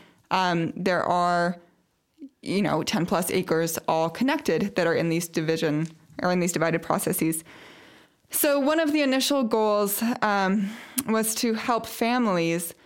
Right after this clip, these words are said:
rejoin these parcels so that they would then be eligible to, uh, undergo the conservation easement process. Working with that, though, one of the things that really stood out to me is that, uh, while that can still be a good option, that wasn't really the necessity. What I think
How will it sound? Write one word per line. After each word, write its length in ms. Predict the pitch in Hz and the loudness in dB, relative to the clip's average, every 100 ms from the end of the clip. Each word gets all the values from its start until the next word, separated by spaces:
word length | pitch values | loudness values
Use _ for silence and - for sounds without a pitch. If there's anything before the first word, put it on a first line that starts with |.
| _ _ | _ _
rejoin 380 | 208 214 208 196 | -2 0 0 0
these 160 | 185 | -2
parcels 680 | - 185 185 190 170 175 - | -2 -2 0 0 0 -2 -8
so 280 | - - 190 | -10 -4 0
that 120 | 175 | 0
they 120 | 185 | 0
would 140 | 180 175 | 0 0
then 180 | 170 165 | 0 0
be 100 | - | 0
eligible 640 | 160 160 175 165 160 160 | 0 0 -2 0 0 -2
to, 560 | - - 170 165 160 - - _ _ | -4 -2 0 0 -2 -6 -20 _ _
uh, 120 | 165 - | -2 0
undergo 420 | 196 185 165 175 | 2 2 2 2
the 80 | 175 | 0
conservation 540 | 185 170 151 160 - | -2 -4 -2 -4 -4
easement 340 | 151 156 147 147 | -4 -4 -4 -4
process. 680 | 160 151 - - 202 - - - - _ _ - - _ - | -4 -4 -4 -4 -6 -10 -16 -20 -20 _ _ -20 -20 _ -4
Working 500 | 202 226 302 311 277 | 0 2 2 2 2
with 160 | 202 202 | 0 0
that, 280 | 156 - | -2 0
though, 240 | 170 160 165 | 0 2 2
one 120 | 180 | 2
of 60 | 190 | 0
the 80 | |
things 300 | 190 202 190 | -2 0 0
that 120 | - - | -2 0
really 200 | 175 175 | 0 0
stood 240 | - 170 | -2 -2
out 160 | 160 - | -2 -2
to 100 | 202 | -2
me 260 | 240 392 | 0 2
is 180 | 202 202 | 0 0
that, 280 | 185 - - - _ _ _ _ | -2 -2 -6 -20 _ _ _ _
uh, 60 | - | -20
while 420 | - - 233 254 | -18 -2 0 2
that 160 | 247 240 | 0 0
can 120 | 220 | -2
still 200 | - 254 | 0 0
be 80 | 226 | 2
a 40 | |
good 140 | 196 - | 0 2
option, 360 | 262 294 - 202 | 0 0 0 0
that 200 | 220 208 | 0 0
wasn't 260 | 208 190 | -2 -2
really 320 | 190 185 185 | 0 0 0
the 100 | 160 | 0
necessity. 600 | 196 180 - 220 - 175 | 0 0 0 -2 -2 0
What 100 | 170 | 0
I 140 | 180 196 | 0 -2
think 440 | - 220 220 - | -2 -2 -2 -6